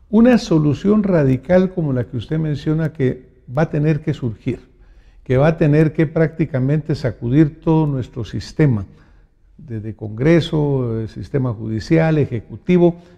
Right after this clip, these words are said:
incluso la ciudadanía, va a producir muchos cambios que eventualmente van a ser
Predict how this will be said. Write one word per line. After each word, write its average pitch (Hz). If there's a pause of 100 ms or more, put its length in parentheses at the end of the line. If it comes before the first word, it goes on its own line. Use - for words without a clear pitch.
(200)
incluso 165 (180)
la 110
ciudadanía, 110 (540)
va 165
a 127
producir 123
muchos 147
cambios 156
que 131
eventualmente 139
van 131
a 123
ser 131